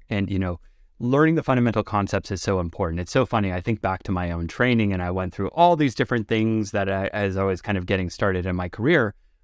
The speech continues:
one of the most fundamental things as a early network engineer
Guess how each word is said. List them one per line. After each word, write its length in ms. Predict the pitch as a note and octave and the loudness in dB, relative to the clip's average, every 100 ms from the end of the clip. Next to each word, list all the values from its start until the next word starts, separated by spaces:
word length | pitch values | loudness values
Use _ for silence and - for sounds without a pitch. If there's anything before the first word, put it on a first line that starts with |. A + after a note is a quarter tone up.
| _ | _
one 320 | D3 C#3+ D#3+ | -8 -2 0
of 60 | F#3 | 2
the 80 | F3+ | 2
most 540 | A#2 G2 G#2 A2 - | 4 4 4 2 -4
fundamental 720 | - G#2+ G2+ F#2 F#2+ F#2+ F2+ - | -2 0 0 0 -2 -4 -4 0
things 460 | E3+ B2+ G#2+ G2 | 2 2 2 0
as 260 | - A2+ G2+ | 0 0 2
a 220 | G2 F#2+ - | 0 0 -2
early 320 | B2+ B2+ A#2 | 0 2 2
network 360 | G#2 - G#2+ G#2+ | 2 0 -2 0
engineer 520 | G2+ F#2 C3 C3+ | -2 0 0 0